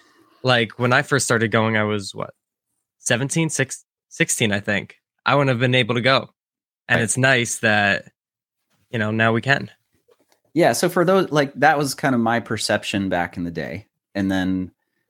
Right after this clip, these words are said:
Speaker 2: it, that, that still persists. Like, I still get messages from people who are like, "Hey, I'd love to go, but I can't." And I'm like, "Yes, you can. Just go read the website. You can go to Transworld, and
Speaker 1: Mm-hmm.
Speaker 2: you should." Um, but yeah, I mean, we, we, we didn't seriously consider going until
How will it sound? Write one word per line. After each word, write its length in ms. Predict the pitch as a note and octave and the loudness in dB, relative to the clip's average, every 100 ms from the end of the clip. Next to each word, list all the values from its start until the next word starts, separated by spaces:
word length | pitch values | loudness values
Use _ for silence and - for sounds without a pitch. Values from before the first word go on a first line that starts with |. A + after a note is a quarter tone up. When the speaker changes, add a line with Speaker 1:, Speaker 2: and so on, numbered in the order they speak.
| _ _ _ | _ _ _
Speaker 2:
it, 140 | A2+ | -2
that, 300 | G#2+ B2+ - | 2 2 2
that 240 | A#2 C3+ - | 2 2 0
still 460 | - - C3 B2 | -4 0 2 2
persists. 540 | A2 F#2+ - F#2+ D#2+ - | 0 -4 -2 -2 -2 -6
Like, 140 | F2 | -4
I 60 | F#2 | -4
still 240 | - A#2 | -2 -2
get 160 | G2 D#2+ | -2 -4
messages 400 | F#2 - F2 E2 | -4 -4 -6 -6
from 120 | F#2 | -8
people 240 | F2 - E2+ | -10 -8 -6
who 40 | |
are 140 | F2 | -4
like, 160 | E2+ E2+ | -4 -2
"Hey, 100 | C3 | -2
I'd 140 | G#2+ | 0
love 160 | G#2+ A2 | 0 -2
to 80 | - | 0
go, 180 | G#2+ G2+ | 2 2
but 100 | E2+ | 0
I 60 | |
can't." 340 | E2+ A2+ G2+ - | -2 0 0 -2
And 80 | |
I'm 80 | E2 | -6
like, 140 | D#2+ - | -6 0
"Yes, 240 | C3+ - | 0 0
you 60 | B2 | -2
can. 240 | D3 E2+ | 0 0
Just 240 | G#2 - | -4 -4
go 100 | A2+ | 0
read 240 | A#2 A#2 A#2+ | 2 2 2
the 80 | A2 | 2
website. 340 | G#2+ - D2 | 0 -2 -6
You 80 | G2 | -4
can 200 | A2+ G#2+ | 0 2
go 160 | G2 A#2 | 4 2
to 80 | A2+ | 2
Transworld, 380 | A#2+ A2 F2+ C3 | 2 0 0 0
and 80 | A2 | 2
Speaker 1:
Mm-hmm. 80 | |
Speaker 2:
you 80 | F#2+ | 0
should." 220 | - E2+ - _ _ _ _ _ _ | -2 -6 -8 _ _ _ _ _ _
Um, 500 | - G2 F2+ E2+ D#2+ - _ _ _ _ _ - - | 0 4 4 2 -2 -8 _ _ _ _ _ -20 -4
but 140 | B2 A#2+ | 0 4
yeah, 180 | A2 | 4
I 80 | F#2+ | 4
mean, 180 | G#2+ G#2 | 2 2
we, 240 | A2 A#2 A#2 | 2 2 0
we, 380 | G#2+ A2 G#2 - | 0 0 0 -2
we 100 | A2+ | -2
didn't 200 | C3+ B2 | 0 2
seriously 380 | - G2+ - E2+ | 2 2 0 -4
consider 360 | E2+ E2 E2+ | -4 -4 -4
going 320 | D#2+ E2 D#2 | -2 -2 -2
until 500 | D#2 E2 E2+ D#2 D#2 | -4 -4 -2 -2 -4